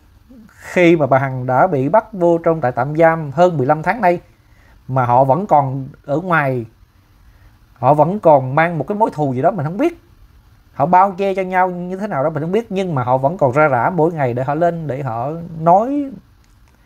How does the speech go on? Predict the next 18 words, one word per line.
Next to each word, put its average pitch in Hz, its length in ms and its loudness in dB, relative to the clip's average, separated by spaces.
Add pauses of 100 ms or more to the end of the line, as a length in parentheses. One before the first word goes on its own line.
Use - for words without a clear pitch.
(260)
vu 196 220 2
khống, 170 220 2
họ 170 80 -2
nhục 135 260 -4
mạ, 127 220 -2
họ 131 100 -4
xúc - 160 -8
phạm 135 320 -4 (800)
về 135 140 2
cái 170 80 -2
vấn 196 120 2
đề 165 120 4
này 131 160 -2
đó, 143 100 -6 (160)
thì 139 140 -6
mình 131 180 -6
thấy 143 180 0
là 127 540 -2